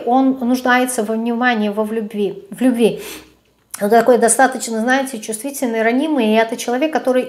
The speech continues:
ищет, если он еще не нашел, свое место под солнцем, то есть свое какое-то направление, да, свою какую-то сферу, где он может реализоваться. Этот человек,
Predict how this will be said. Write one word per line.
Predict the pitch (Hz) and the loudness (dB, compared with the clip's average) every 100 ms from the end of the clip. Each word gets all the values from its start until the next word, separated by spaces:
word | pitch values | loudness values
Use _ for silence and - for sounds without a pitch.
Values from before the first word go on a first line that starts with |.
| 269 302 | 0 0
ищет, | 302 226 214 | 0 -4 -2
если | 226 226 | -2 0
он | 214 | 0
еще | 214 226 | 0 0
не | 214 | 2
нашел, | 214 214 302 302 | 2 2 2 2
свое | 302 226 240 285 269 | 2 0 2 4 4
место | 226 254 285 226 | 2 0 0 -2
под | 214 208 | -2 -2
солнцем, | 285 285 233 214 | -2 -4 -4 -4
то | |
есть | 220 214 | -4 -2
свое | 214 254 | 0 0
какое-то | 269 - 269 254 | -2 -4 -2 -2
направление, | 233 226 254 285 302 214 190 | -2 0 0 2 0 0 0
да, | 240 269 - - | 0 0 -10 -10
свою | - 262 | -4 -2
какую-то | 285 - 269 262 | -2 -6 -2 -2
сферу, | - - 349 | -2 -2 0
где | 240 233 | 0 0
он | 233 262 | 4 6
может | 262 285 285 277 | 6 4 2 0
реализоваться. | 226 233 240 226 233 226 196 - | 0 2 0 0 2 4 2 0
Этот | 196 254 | -4 -4
человек, | - 262 320 | -4 0 0